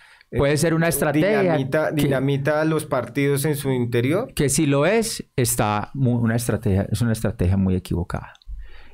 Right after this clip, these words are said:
Speaker 2: Y yo creo que no es sorpresa, digamos, es un estilo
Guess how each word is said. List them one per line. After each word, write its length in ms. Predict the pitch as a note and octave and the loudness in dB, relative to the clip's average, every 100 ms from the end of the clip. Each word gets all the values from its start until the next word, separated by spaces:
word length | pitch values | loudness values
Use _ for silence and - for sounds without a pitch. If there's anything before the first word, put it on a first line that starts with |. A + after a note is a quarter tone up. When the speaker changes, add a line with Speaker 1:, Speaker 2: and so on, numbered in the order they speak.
| - | -8
Speaker 2:
Y 120 | - C3+ | -2 0
yo 140 | D3 | 0
creo 200 | D#3 D#3 | 2 0
que 100 | G3 | 0
no 100 | E3+ | 0
es 100 | C#3 | 2
sorpresa, 680 | D#3 C#3 F3+ F3 A#2 E2 G#2 - | 0 0 0 0 0 -4 -6 -4
digamos, 480 | F2+ G#2 A2+ B2 | -2 0 0 0
es 140 | B2 A#2 | -2 0
un 260 | D3+ D3 - | 0 0 -2
estilo 600 | D3 - D#3+ B2+ B2+ D3 | -2 0 0 2 0 -2